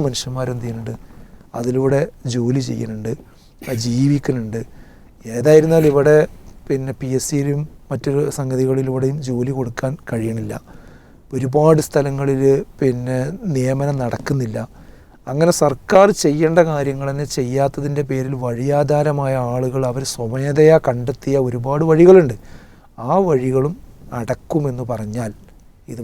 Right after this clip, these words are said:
വളരെ ഗുരുതരമാണ് വിഷയം. അപ്പോൾ ഇത് എത്രയും പെട്ടെന്ന് എന്ത് ചെയ്യണം? സർക്കാർ വീണ്ടും വിചാരം നടത്തണം. പിന്നെ എനിക്കിതിൽ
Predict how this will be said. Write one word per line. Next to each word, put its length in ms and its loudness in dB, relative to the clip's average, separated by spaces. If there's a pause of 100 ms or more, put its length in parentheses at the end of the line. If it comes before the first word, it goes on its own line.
വളരെ 360 -2
ഗുരുതരമാണ് 580 -10
വിഷയം. 240 -16 (420)
അപ്പോൾ 200 -10
ഇത് 140 -2
എത്രയും 340 6
പെട്ടെന്ന് 300 -2
എന്ത് 120 -6
ചെയ്യണം? 220 -6 (560)
സർക്കാർ 320 0 (140)
വീണ്ടും 280 -4
വിചാരം 320 -4
നടത്തണം. 360 -10
പിന്നെ 160 -6
എനിക്കിതിൽ 280 -4